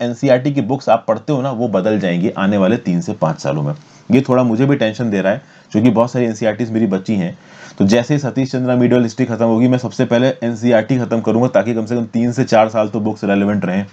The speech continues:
क्योंकि एनसीईआरटीज़ बनाने में काफी समय लगता है। तो थोड़ा सा ये न्यूज़ मेरे को भी वो दे रही है, मतलब चेंज होगी। वैसे बहुत रेवोल्यूशनरी चेंज नहीं होंगी, अब स्टैटिक ज्योग्राफी के कॉन्सेप्ट्स तो ना बदल जाएंगे, लेकिन हाँ, बुक्स बदल जाएंगी।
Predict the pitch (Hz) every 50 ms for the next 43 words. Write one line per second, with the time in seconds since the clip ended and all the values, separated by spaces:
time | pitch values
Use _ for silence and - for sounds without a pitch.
0 | _ - - - _ - 104 98 104 113 107 101 - 107 98 95 113 113 101 101
1 | 95 92 92 95 101 104 - 92 87 - 95 85 - 85 80 78 78 76 - -
2 | 78 78 - - - - - - - 107 104 - - - 143 135 127 135 135 131
3 | 127 123 120 123 120 113 113 113 101 - 123 120 120 110 110 104 104 104 98 110
4 | 123 120 113 110 113 113 - - - - - - - - _ _ _ - 156 151
5 | 147 156 147 127 117 101 90 90 - - _ _ 73 82 - - 117 113 110 131
6 | 135 131 117 110 110 117 117 113 135 135 160 156 147 160 165 170 175 185 180 151
7 | 135 131 143 147 147 135 - _ _ _ - - 120 110 110 - 160 143 135 131
8 | 131 135 135 156 147 135 135 127 131 151 139 - - 165 180 170 143 127 117 101
9 | 95 92 92 98 110 123 139 139 143 135 120 131 156 143 - 110 95 82 82 82
10 | 76 76 76 76 76 76 73